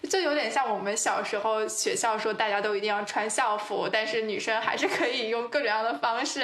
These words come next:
来，来变美一点，这种感觉。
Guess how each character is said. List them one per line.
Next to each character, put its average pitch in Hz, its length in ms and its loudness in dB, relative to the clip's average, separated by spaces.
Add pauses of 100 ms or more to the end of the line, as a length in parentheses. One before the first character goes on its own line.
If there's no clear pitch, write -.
来， 226 340 0 (200)
来 220 280 2 (360)
变 247 180 2
美 214 260 0
一 208 140 -4
点， - 260 0
这 208 80 -2
种 202 160 2
感 - 240 0
觉。 - 280 -4